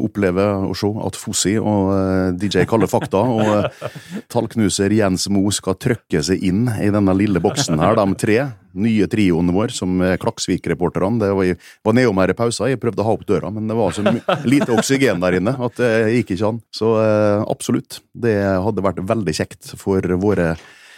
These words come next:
helter og gamle venner hvis de klarte det, og så hadde det vært veldig artig for R B Nett sine abonnenter å, å få se en runde til, kanskje mot et svakere lag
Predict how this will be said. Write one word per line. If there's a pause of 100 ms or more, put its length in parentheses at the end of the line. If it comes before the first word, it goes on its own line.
(280)
helter (320)
og
gamle
venner (260)
hvis
de
klarte
det, (160)
og
så
hadde
det
vært
veldig
artig
for
R
B (180)
Nett
sine
abonnenter
å,
å
få
se
en
runde
til,
kanskje
mot
et
svakere
lag